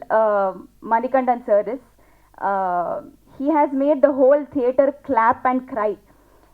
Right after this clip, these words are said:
அந்த மோனோலாக், uh, மக்கள் எல்லாரும் ரொம்ப கனெக்ட் ஆனாங்க. நானே ரொம்ப கனெக்ட் ஆயிட்டேன். அந்த, that dialogue, sir,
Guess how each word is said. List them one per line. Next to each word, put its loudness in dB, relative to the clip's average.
அந்த 0
மோனோலாக், 2
uh, -2
மக்கள் -2
எல்லாரும் 2
ரொம்ப 0
கனெக்ட் -2
ஆனாங்க. 0
நானே 2
ரொம்ப 0
கனெக்ட் -6
ஆயிட்டேன். -4
அந்த, -2
that 0
dialogue, 2
sir, -6